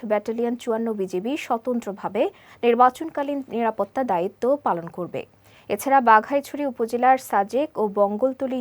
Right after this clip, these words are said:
ইউনিয়নের আরও নয়টি ভোট কেন্দ্রে বাংলাদেশ সেনাবাহিনী ও অন্যান্য আইন শৃঙ্খলা রক্ষাকারী বাহিনীর সঙ্গে সমন্বিতভাবে বাঘাইহাট ব্যাটালিয়ন মোবাইল স্ট্রাইকিং ফোর্স হিসেবে দায়িত্ব পালন করবে, যাতে করে যে কোনো পরিস্থিতিতে দ্রুত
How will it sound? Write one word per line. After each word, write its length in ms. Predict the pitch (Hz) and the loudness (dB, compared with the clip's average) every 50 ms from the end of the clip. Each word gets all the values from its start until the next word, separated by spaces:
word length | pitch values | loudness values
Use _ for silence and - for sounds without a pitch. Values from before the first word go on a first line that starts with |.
| 233 | -2
ইউনিয়নের 460 | 226 226 220 220 214 220 233 277 320 330 _ _ _ _ - - 214 | -2 -2 -2 -2 -2 -2 0 0 -2 -2 _ _ _ _ 2 4 6
আরও 140 | 226 240 262 262 247 | 6 6 4 0 0
নয়টি 260 | 233 220 233 254 240 214 - | -2 -2 -2 -4 -6 -6 -6
ভোট 160 | - 233 - - | -6 -8 -4 -2
কেন্দ্রে 280 | 254 262 254 240 220 160 - - _ _ - - - - 196 226 | -2 -2 0 0 -2 -2 -4 -6 _ _ -20 -20 -6 2 6 6
বাংলাদেশ 360 | 233 240 240 254 247 285 - - | 6 6 4 -2 -4 -6 -6 -4
সেনাবাহিনী 580 | - 233 226 202 220 160 202 - 220 226 262 294 294 - 202 | -4 -2 -2 0 0 -2 -2 -2 -4 -4 -4 -4 -2 -2 0
ও 20 | 208 - - | 0 0 0
অন্যান্য 320 | 226 240 254 269 269 269 277 - - 214 | 0 0 -2 -2 -2 -2 -2 -2 -2 -2
আইন 120 | 214 226 233 - | -2 -2 -4 -4
শৃঙ্খলা 360 | - 254 240 226 254 240 226 196 | -6 -6 -6 -4 -4 -4 -4 -2
রক্ষাকারী 460 | 190 190 - - 214 - 202 190 185 185 | -4 -6 -6 -8 -8 -6 -6 -6 -4 -4
বাহিনীর 340 | 180 185 202 214 220 226 226 - | -4 -4 -4 -6 -6 -6 -4 -2
সঙ্গে 260 | 262 247 254 233 202 160 - - - - - - - - | -2 -2 0 0 -2 -2 -4 -6 -12 -20 -20 -20 -6 2
সমন্বিতভাবে 840 | - 247 240 254 269 285 285 285 285 285 254 233 226 240 226 254 285 285 226 220 | 6 6 6 6 4 -2 -4 -2 0 0 0 0 -2 0 2 4 4 4 4 2
বাঘাইহাট 600 | 226 202 220 240 233 240 - - 226 240 294 294 - - _ _ _ _ 202 | 2 2 0 -2 -4 -4 -4 -2 0 0 0 0 -4 -12 _ _ _ _ 0
ব্যাটালিয়ন 400 | 220 220 226 254 240 254 254 254 233 208 | 0 2 2 0 0 0 0 0 0 0
মোবাইল 240 | 196 214 220 220 208 202 - | 0 0 0 -2 -2 -4 -6
স্ট্রাইকিং 400 | - - 208 196 196 208 202 196 196 - | -4 -2 -2 -2 -2 -4 -6 -10 -8 -4
ফোর্স 220 | 254 254 254 - - 254 | -4 -4 -4 -4 -6 -8
হিসেবে 260 | - - 233 254 277 320 370 - - _ - _ - 202 | -6 -2 2 4 4 4 2 0 -10 _ -20 _ 4 4
দায়িত্ব 240 | 208 208 208 - - - | 4 4 4 0 -6 -6
পালন 180 | 185 147 - - - - | -6 -6 -6 -6 -8 -6
করবে, 220 | 156 156 175 139 - - _ _ - - - - | -6 -4 -4 -6 -8 -8 _ _ -20 -18 -12 2
যাতে 260 | 214 233 233 240 277 262 - | 6 8 8 8 6 2 -2
করে 140 | 311 320 349 330 294 | -2 0 0 0 0
যে 80 | 254 247 247 - | -2 -4 -2 -4
কোনো 120 | 277 294 294 - - | -6 -8 -6 -4 -2
পরিস্থিতিতে 580 | 254 247 247 - - 277 262 - 277 - 233 180 - 180 - | 0 0 -2 -4 -6 -10 -10 -10 -6 -2 0 0 0 -2 -4
দ্রুত 260 | - 226 226 226 - | -6 -8 -6 -2 0